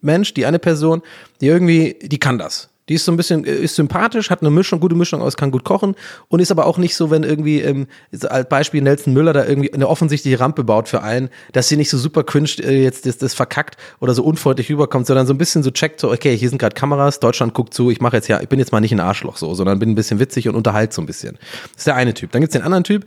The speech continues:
genau das Gegenteil. Checkt's überhaupt nicht, ist meistens so ein Opa, der irgendwie Hermann heißt und der ist beim, beim Schnibbeln schon so richtig so Allmann-mäßig auch genervt schon. <laughs> Wenn, wenn der Nelson Müller so ankommt und über seine Schulter so, "Na und, Sie wollen ja heute hier, ähm, Rouladen machen."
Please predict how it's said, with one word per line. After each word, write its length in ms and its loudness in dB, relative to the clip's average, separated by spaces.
genau 220 2
das 140 0
Gegenteil. 380 -2
Checkt's 300 -2
überhaupt 340 0
nicht, 160 0
ist 100 -10
meistens 280 0
so 100 -2
ein 40 -2
Opa, 400 0
der 80 2
irgendwie 260 0
Hermann 300 2
heißt 360 0
und 440 0
der 220 4
ist 280 -4
beim, 180 -2
beim 160 0
Schnibbeln 340 2
schon 200 -2
so 60 -4
richtig 220 -4
so 120 -4
Allmann-mäßig 640 2
auch 120 -6
genervt 480 0
schon. 240 -10
<laughs> 140 -20
Wenn, 220 2
wenn 140 2
der 120 2
Nelson 340 2
Müller 180 4
so 120 2
ankommt 300 0
und 60 -6
über 100 0
seine 180 0
Schulter 300 0
so, 160 0
"Na 140 0
und, 220 -2
Sie 160 -4
wollen 180 2
ja 80 2
heute 180 2
hier, 320 2
ähm, 240 0
Rouladen 400 2
machen." 260 -4